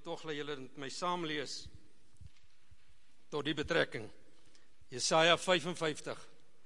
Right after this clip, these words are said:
Jesaja vyfenvyftig, ons gaan daar net 'n klein gedeelte uitlees. En die gedeelte in Jesaja vyfenvyftig vers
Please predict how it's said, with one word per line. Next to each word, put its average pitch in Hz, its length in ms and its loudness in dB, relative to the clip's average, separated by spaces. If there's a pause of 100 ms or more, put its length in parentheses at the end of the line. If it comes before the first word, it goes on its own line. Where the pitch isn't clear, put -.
(960)
Jesaja 147 440 4
vyfenvyftig, 160 880 0
ons 127 160 -6
gaan 123 140 -6
daar 127 180 4
net 147 300 -2 (800)
'n 135 180 -8
klein 196 360 4
gedeelte 147 520 0
uitlees. 127 600 -4 (1400)
En 135 140 0
die 156 100 6
gedeelte 175 540 8
in 165 140 6
Jesaja 165 460 10
vyfenvyftig 170 880 6
vers 139 340 4